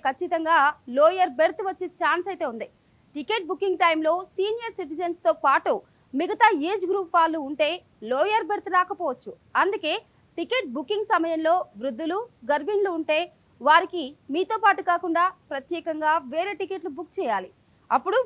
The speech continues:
వారికి లోయర్ బెర్త్ కేటాయిస్తారు. అంతేకాకుండా ఒకే టికెట్లో ఇద్దరికంటే ఎక్కువ మంది సీనియర్ సిటిజన్స్ ఉన్నా లోయర్ బెర్తులు వచ్చే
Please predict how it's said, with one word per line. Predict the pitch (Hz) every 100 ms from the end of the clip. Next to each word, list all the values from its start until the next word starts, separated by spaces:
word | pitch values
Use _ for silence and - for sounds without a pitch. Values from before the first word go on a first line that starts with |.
| 349
వారికి | 349 381 370 302
లోయర్ | 359 453 427
బెర్త్ | 403 403 403
కేటాయిస్తారు. | 381 330 285 - 208 - _ _ _
అంతేకాకుండా | 262 349 523 440 370 359 285 330 359 - 269
ఒకే | 330 403 370
టికెట్లో | 294 330 - 359 427 _ 226
ఇద్దరికంటే | 226 226 427 392 349 339 349 302
ఎక్కువ | - 370 330
మంది | 320 311 -
సీనియర్ | 359 381 381 -
సిటిజన్స్ | 240 262 311 311 269
ఉన్నా | 247 320 370 679 _ _ _
లోయర్ | 240 285 440 480 359
బెర్తులు | 370 359 370 339
వచ్చే | 330